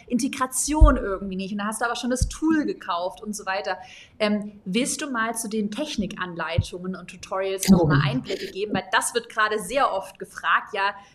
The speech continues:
Speaker 1: viele,
Speaker 2: Ja.
Speaker 1: ähm, haben auch Bedenken, dass es gar keine Technikanleitung gibt. Oder es wird ganz oft so nachgefragt, hier gibt's auch wirklich Technikanleitungen für die Themen,
Speaker 2: Yes.
Speaker 1: für die Vorlagen. Was hat dir
Speaker 2: Yes.
Speaker 1: da am meisten geholfen, ne?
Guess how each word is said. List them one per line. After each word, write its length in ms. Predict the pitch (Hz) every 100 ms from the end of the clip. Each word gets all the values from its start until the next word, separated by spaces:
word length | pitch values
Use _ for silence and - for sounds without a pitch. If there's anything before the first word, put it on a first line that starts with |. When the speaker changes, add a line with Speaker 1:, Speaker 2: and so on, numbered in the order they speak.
| -
Speaker 1:
viele, 260 | - 247
Speaker 2:
Ja. 220 | 277 262
Speaker 1:
ähm, 220 | - 208 214
haben 120 | 226
auch 200 | 226 -
Bedenken, 760 | 208 202 254 247 277 277 - -
dass 120 | 214
es 240 | 254 - -
gar 160 | 208 220
keine 260 | 240 220
Technikanleitung 1000 | 220 302 302 254 - 208 202 - 208 220 196
gibt. 240 | 262 294
Oder 100 | 196
es 100 | 196
wird 120 | 214
ganz 220 | 233 277
oft 240 | 285 269 269
so 80 | 226
nachgefragt, 460 | 214 262 - -
hier 80 | 220
gibt's 220 | - -
auch 200 | 170 180
wirklich 360 | 214 349 302 -
Technikanleitungen 1300 | - 285 - 285 - 254 240 240 254 254 247 247 - - 440
für 160 | - 254
die 160 | 233 233
Themen, 340 | 277 240 247
Speaker 2:
Yes. 140 | 247
Speaker 1:
für 80 | 240
die 100 | 226
Vorlagen. 440 | 240 226 - 226 311 277 240 254 - - - - -
Was 140 | 208 262
hat 80 |
dir 80 | 180
Speaker 2:
Yes. 100 | 160
Speaker 1:
da 80 | 214
am 80 | 202
meisten 340 | 208 262 -
geholfen, 460 | 190 185 220 - 170
ne? 180 | 170